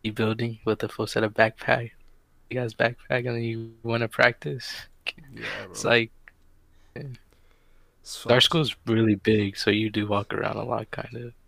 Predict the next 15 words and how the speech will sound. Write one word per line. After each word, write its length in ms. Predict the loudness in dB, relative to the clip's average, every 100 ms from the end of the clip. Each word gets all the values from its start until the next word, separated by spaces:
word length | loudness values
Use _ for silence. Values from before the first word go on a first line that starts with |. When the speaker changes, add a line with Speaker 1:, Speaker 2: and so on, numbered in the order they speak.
| -16
Speaker 2:
Yeah, 420 | -8 -6 -4 -6
I'm 160 | -8 -8
going 180 | -8
upstairs, 500 | -8 -10 -8 -6 -6
bro. 300 | -8 -8 -10 -12 -20 _ _ _ _ _
Stairs 460 | -14 -10 -6 -6 -6
are 100 | -8
killer. 440 | -6 -4 -2 -4 -8 _ -20 -20 -20 _ -6
Stairs 280 | 2 4
used 140 | 4 0
to 60 |
be 100 | -4
killer 340 | -2 4 6 6
for 120 | 4
me. 240 | -2 -4